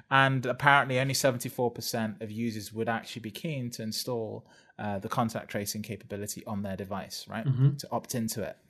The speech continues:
Speaker 1: And, you know, if you look at Singapore, uh,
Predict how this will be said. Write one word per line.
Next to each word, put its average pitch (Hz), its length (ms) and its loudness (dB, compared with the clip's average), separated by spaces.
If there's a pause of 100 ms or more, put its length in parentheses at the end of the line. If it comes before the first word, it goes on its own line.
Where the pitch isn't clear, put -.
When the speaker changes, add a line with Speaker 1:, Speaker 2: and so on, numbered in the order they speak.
(340)
Speaker 1:
And, 135 360 4
you 135 120 -4
know, 127 80 2
if 120 120 0
you 139 60 2
look 143 120 2
at 143 120 -2
Singapore, 131 720 2 (460)
uh, 104 360 0